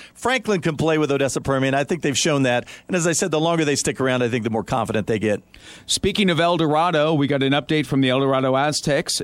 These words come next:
Speaker 2: taking on Amarillo Tascosa. Second quarter,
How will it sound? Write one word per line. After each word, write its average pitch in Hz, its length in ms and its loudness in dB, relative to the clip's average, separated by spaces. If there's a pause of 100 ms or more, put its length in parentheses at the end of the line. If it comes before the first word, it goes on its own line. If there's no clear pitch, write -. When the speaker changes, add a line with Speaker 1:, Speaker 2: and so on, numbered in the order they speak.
Speaker 2:
taking 143 260 0
on 139 140 0
Amarillo 147 500 2
Tascosa. 139 720 0
Second 143 400 -2
quarter, 143 420 -2